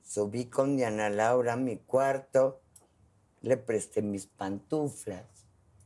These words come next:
Le dije, "Flaquita, ¿quieres ver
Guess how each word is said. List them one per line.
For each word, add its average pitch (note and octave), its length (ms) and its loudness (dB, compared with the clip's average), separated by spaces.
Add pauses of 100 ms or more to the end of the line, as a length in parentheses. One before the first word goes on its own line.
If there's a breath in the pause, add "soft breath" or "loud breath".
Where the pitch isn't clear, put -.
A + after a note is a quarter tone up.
(560)
Le A#2+ 160 0
dije, A#2+ 280 -2
"Flaquita, B2 800 -2
¿quieres C#3 540 2
ver D3 320 4